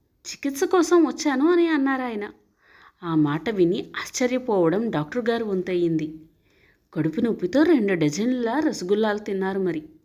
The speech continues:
మరొకసారి ఒకరి ఆహ్వానం మేరకు వారింటికి భోజనానికి వెళ్ళారు. ఆయనతో పాటు మరో ఇద్దరు వెళ్ళాల్సి ఉండగా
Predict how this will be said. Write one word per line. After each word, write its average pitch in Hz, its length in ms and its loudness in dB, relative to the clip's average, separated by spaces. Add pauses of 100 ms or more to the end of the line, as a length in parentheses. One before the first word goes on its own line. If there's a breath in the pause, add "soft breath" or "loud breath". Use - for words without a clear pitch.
(800 soft breath)
మరొకసారి 262 840 2 (380 soft breath)
ఒకరి 240 440 -2
ఆహ్వానం 277 600 2
మేరకు 185 520 0 (280)
వారింటికి 180 600 2
భోజనానికి 185 680 0
వెళ్ళారు. 151 400 -4 (760 soft breath)
ఆయనతో 226 520 2
పాటు 180 360 -4
మరో 208 400 0
ఇద్దరు 175 360 2
వెళ్ళాల్సి 202 560 0
ఉండగా 160 640 -2